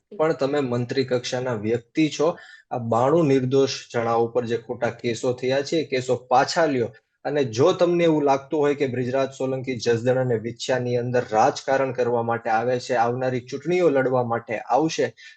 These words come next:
તો મેં કુંવરજીભાઈ બાવળિયા સાહેબને ખાતરી આપી અને વિશ્વાસ આપ્યો કે જો કુંવરજીભાઈ બાવળિયા સાહેબ દસ દિવસની અંદર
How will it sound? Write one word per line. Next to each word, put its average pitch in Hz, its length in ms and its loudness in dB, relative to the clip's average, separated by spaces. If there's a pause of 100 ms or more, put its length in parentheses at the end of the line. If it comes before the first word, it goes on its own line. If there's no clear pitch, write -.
(180)
તો 147 120 4
મેં 135 380 6
કુંવરજીભાઈ 139 540 4
બાવળિયા 127 360 4
સાહેબને 123 380 -2
ખાતરી 147 560 -2
આપી 147 300 0
અને 139 160 -2
વિશ્વાસ 151 600 0
આપ્યો 135 300 0
કે 139 160 -2
જો 135 260 2
કુંવરજીભાઈ 135 500 0
બાવળિયા 117 440 -4
સાહેબ 147 240 -2
દસ 156 400 2
દિવસની 147 480 0
અંદર 110 260 -4